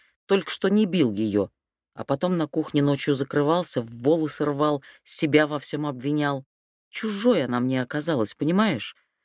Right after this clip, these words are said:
Совершенно чужой, как личность, как женщина. Я даже запах её кожи выносить перестал —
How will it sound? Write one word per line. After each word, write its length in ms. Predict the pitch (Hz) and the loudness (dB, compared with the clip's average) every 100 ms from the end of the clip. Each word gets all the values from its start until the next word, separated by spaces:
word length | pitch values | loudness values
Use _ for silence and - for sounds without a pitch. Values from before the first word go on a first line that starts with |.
| _ | _
Совершенно 500 | - 170 - 277 240 | -4 -2 2 4 4
чужой, 460 | - - 214 226 175 | 2 -2 2 2 2
как 260 | 151 - | -2 -2
личность, 460 | 226 208 - - - | -4 -4 -4 -8 -6
как 180 | 165 160 | -6 0
женщина. 600 | 185 208 - - 101 98 _ _ _ _ _ _ _ | 2 2 0 -4 -4 -6 _ _ _ _ _ _ _
Я 140 | 104 120 | 0 2
даже 240 | 131 120 | 2 0
запах 380 | 127 139 - 127 | 0 -2 -2 -10
её 280 | - 127 139 | -6 -2 -2
кожи 320 | - 117 98 | -2 -2 0
выносить 520 | 95 104 104 - 104 - | 0 0 0 -4 -10 -6
перестал — 540 | 110 104 - 110 101 | -4 -4 -2 -2 -4